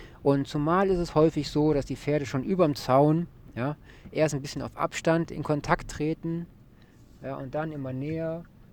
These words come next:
bis sie dann nachher sich überm Zaun sogar gegenseitig pflegen. Ja, sie können auch spielen, das hatten wir auch schon. Dann spielen sie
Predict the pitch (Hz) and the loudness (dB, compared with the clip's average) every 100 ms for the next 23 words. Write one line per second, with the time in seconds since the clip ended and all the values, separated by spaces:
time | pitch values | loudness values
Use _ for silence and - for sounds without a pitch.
0 | - 165 165 143 127 131 147 - 147 143 | -18 -14 -10 -8 -6 -6 -6 -4 0 0
1 | 147 - - - - - 120 - 160 139 | 0 -6 -20 -20 -20 -8 -8 -2 0 2
2 | 131 135 135 139 131 123 120 120 123 127 | 0 0 0 0 -2 2 2 2 0 0
3 | 127 120 120 147 - - 139 123 113 107 | 0 0 0 -4 0 4 4 4 0 -2
4 | 110 - - - - - - - - - | 2 2 2 -2 -12 -20 -20 -20 -20 -20
5 | - - - - - 123 117 120 - 165 | -20 -20 -20 -20 -8 0 0 2 6 8
6 | 156 131 - 214 190 127 113 139 143 147 | 8 4 0 0 4 4 0 -4 -2 0
7 | 151 180 - 117 110 - 190 190 143 123 | 0 0 -4 -6 -6 -6 0 0 2 0
8 | 123 | -2